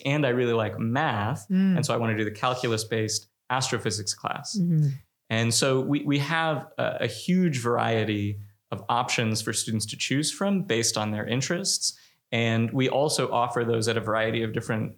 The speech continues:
Speaker 1: levels. And so depending on a student's academic readiness and sort of where they've been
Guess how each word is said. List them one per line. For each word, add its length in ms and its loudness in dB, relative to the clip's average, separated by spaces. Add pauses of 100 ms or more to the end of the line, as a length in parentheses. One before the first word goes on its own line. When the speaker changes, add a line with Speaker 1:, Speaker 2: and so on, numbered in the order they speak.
(100)
Speaker 1:
levels. 760 -2 (240)
And 240 0
so 320 2
depending 500 0
on 460 0
a 60 -4
student's 400 0
academic 440 -2
readiness 500 2
and 220 -8
sort 180 -6
of 60 -12
where 180 0
they've 200 0
been 380 0